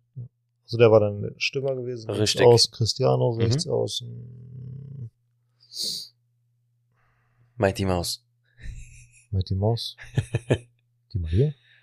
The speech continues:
Speaker 2: Ja.
Speaker 1: Okay. Gott. Äh, hat Kaká gesch-, war Kaká noch dabei gewesen bei uns?
Speaker 2: Kaká hat nicht gespielt.
Speaker 1: Aber war der noch zweitausendzehn, zweitausendelf bei uns? Ich weiß
Speaker 2: Ist der
Speaker 1: grad
Speaker 2: dann
Speaker 1: gar
Speaker 2: nicht
Speaker 1: nicht
Speaker 2: gerade
Speaker 1: mehr.
Speaker 2: weg?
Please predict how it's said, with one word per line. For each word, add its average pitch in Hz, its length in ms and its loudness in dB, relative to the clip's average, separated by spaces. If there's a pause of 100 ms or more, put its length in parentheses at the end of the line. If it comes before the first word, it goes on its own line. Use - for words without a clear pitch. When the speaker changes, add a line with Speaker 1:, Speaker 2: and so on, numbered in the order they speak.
(140)
Speaker 2:
Ja. 92 240 0 (440)
Speaker 1:
Okay. 92 320 2 (760)
Gott. - 300 -12 (1120)
Äh, 120 540 8
hat 95 200 2
Kaká 107 420 0
gesch-, - 260 -8 (500)
war - 160 -16
Kaká 95 380 -2
noch 95 100 -2
dabei 107 300 2
gewesen 143 400 -4
bei 139 80 -2
uns? 147 420 -4 (280)
Speaker 2:
Kaká 131 360 6
hat 127 400 6
nicht 139 260 4
gespielt. - 520 -2 (1080)
Speaker 1:
Aber 101 160 4
war 113 100 8
der 151 100 4
noch 143 120 2
zweitausendzehn, 131 560 2
zweitausendelf 131 560 0
bei 143 80 6
uns? 147 380 0 (1040)
Ich - 160 -12
weiß - 140 -10
Speaker 2:
Ist - 100 0
der 139 80 8
Speaker 1:
grad 120 60 8
Speaker 2:
dann 120 60 4
Speaker 1:
gar 104 60 6
Speaker 2:
nicht 95 80 2
Speaker 1:
nicht - 80 -4
Speaker 2:
gerade 101 200 2
Speaker 1:
mehr. 87 80 -2
Speaker 2:
weg? - 300 2